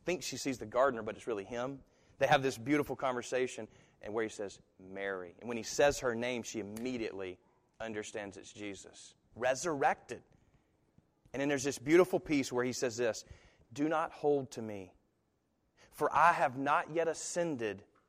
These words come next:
to the Father. Go instead to my brothers and tell them, I am ascending to my Father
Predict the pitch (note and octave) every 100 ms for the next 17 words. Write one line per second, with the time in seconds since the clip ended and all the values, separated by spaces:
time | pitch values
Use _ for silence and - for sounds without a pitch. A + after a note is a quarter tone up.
0 | _ _ - C3+ B2 - B2+ A#2+ A2+ G2+
1 | A2 E3+ F3+ G#3+ A3+ F3+ E3+ - - F3+
2 | G#3 G#3+ - - - - G3 F#3+ E3 D#3
3 | C3 C#3 D3+ C#3+ B2 G#2+ G#2+ - - -
4 | C#3+ - F3 E3+ E3 C#3 B2 - - -
5 | - F3 G#3 A3+ A3+ A3+ - - F3 E3+
6 | D#3+ D#3+ E3 D#3+ _ _ _ - C#3+ C3+
7 | C3+ D3 C#3+ - B2+ A#2 G#2+ G2